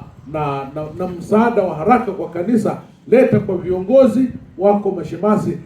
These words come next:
na mashemasi hawa watafikisha kwa wazee wa kanisa, na jambo hilo litakaliwa. Wataona ni jinsi gani ya kuweza kufanya ili kuweza kutatua changamoto ambayo imejitokeza mbele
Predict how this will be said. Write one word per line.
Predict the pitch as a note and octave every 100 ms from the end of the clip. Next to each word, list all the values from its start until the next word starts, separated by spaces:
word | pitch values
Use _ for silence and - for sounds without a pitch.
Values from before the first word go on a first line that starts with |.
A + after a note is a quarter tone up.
| - -
na | F3
mashemasi | F3+ E3 D#3+ F#3+ C#4 G#3 G3+
hawa | F#3+ E3+ D3 - - _
watafikisha | E3 F3 E3+ C#3+ F3+ F#3
kwa | F3 D3+
wazee | D3 E3
wa | G#3+ G3
kanisa, | G3 G#3 G#3 F#3+ - - - -
na | D#3
jambo | G3+ G#3 F3
hilo | G3+ G#3
litakaliwa. | F3 A#2 - D#3 B3 A#3+ A#3+ - -
Wataona | C#3+ D#3 F#3 G3
ni | F3
jinsi | - G3 -
gani | - G3+ G3+
ya | E3
kuweza | - F#3 E3+
kufanya | E3 - A3 G#3 D#3+ - - -
ili | F#3+ F3+
kuweza | F3 F3+ E3+
kutatua | C#3 C3+ C#3+ D#3+
changamoto | - C#3+ C#3+ E3 F3 D3+
ambayo | D3+ F3+ D3 B2 - -
imejitokeza | D3+ D3+ B2 C3 C#3+ C#3 G#3+ D3+ C3+ - - - -
mbele | B2+ D#3+ F#3+ F3+ D3+